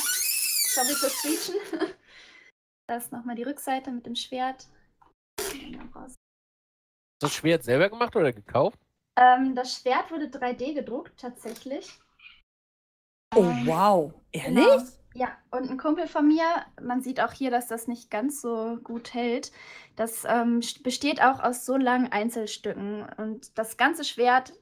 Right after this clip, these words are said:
Speaker 1: hat eigentlich nur diese Einzelstücke, diese drei D Einzelstücke. Und der Kumpel, der auch beim Kettenhemd geholfen hat, der Lukas, ist ein Freund von mir,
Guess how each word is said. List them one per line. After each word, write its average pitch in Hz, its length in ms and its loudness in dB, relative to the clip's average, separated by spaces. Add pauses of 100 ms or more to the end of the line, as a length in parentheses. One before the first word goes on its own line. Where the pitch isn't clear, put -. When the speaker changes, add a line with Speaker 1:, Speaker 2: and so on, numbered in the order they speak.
(220)
Speaker 1:
hat 240 240 -4
eigentlich 247 460 -2
nur 233 100 -4
diese 220 220 -4
Einzelstücke, 240 880 -2
diese 214 180 -6
drei 214 160 -6
D 220 200 -4
Einzelstücke. 214 1000 -8 (500)
Und 226 520 -4 (140)
der 233 100 -2
Kumpel, 277 300 0
der 233 180 4
auch 240 40 -14
beim 240 160 -4
Kettenhemd 269 420 0
geholfen 247 420 -2
hat, 247 140 -4
der 220 80 -4
Lukas, 254 480 -4
ist 226 200 -12
ein 226 180 -8
Freund 240 280 2
von 226 160 -2
mir, 240 220 -2